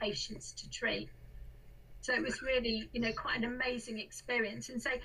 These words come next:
but all controlled by and run by the American military rather than the British. So we'd, we'd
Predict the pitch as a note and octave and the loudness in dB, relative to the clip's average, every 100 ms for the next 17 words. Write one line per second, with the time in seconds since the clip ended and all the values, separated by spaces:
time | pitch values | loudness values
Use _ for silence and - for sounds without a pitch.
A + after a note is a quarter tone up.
0 | - - - - D4 C#4+ - C4 A#3 - | -8 -4 -4 4 6 6 2 -2 -2 0
1 | C4+ C4+ A#3+ - G#3 F#3+ G3+ A#3 - - | 0 0 -6 -4 -2 -2 0 -2 2 2
2 | A3 A#3+ C4+ C4+ C4 A3+ G3 F#3+ G3+ G#3 | 2 2 0 0 -6 -2 0 0 -2 -2
3 | A3+ A#3 B3 B3+ B3+ A3 - A3 G3+ - | 0 0 4 4 4 0 -6 -8 -8 -6
4 | A#3+ A3+ A3 - - - G3+ G#3+ - - | 0 2 0 -4 -6 -2 -2 -2 -8 -2
5 | A3 B3 A#3+ A#3 A3+ A3+ A3 - - - | 0 4 4 2 2 4 2 2 0 0
6 | - - - - G#3 G#3+ A#3+ - A#3+ | -4 -4 -2 2 2 2 -2 -4 -4